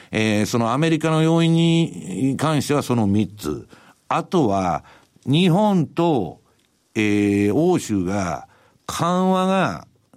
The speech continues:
できないないしは出口に行った時ですね。これはね、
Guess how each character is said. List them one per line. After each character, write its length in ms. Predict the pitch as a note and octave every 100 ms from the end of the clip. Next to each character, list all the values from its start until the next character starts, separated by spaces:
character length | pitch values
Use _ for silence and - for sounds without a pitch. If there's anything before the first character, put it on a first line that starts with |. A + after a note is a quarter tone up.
| _ F2+
で 200 | A#2 A#2
き 180 | C3 F#3
な 140 | D3
い 100 | A#2
な 200 | G2 A#2+
い 100 | B2
し 160 | - F#2
は 400 | F2 F#2 E2+ C#2+
出 280 | C#2+ D#2 C#3
口 400 | E3 F3+ - F#2+
に 280 | F2+ F2 F2+
行 80 | E2+
っ 40 |
た 220 | - A2
時 220 | A2+ F2+
で 100 | D2
す 140 | - G#2
ね。 260 | C#3+ B2 - - - - _
こ 220 | - -
れ 120 | E3 F3+
は 140 | F3
ね、 280 | F3 F3+